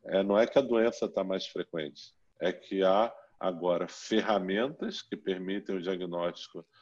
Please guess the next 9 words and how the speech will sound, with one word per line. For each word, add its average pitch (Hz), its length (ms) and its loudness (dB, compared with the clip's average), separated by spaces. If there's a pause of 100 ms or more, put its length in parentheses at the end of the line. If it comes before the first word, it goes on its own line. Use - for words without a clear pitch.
(160)
não 107 300 4
invasivo, 95 640 2 (840)
há 107 220 8
uma 110 260 6
mobilização, 107 920 -2
porque - 320 -6
há 107 160 6
um 120 100 2
tratamento 101 840 -2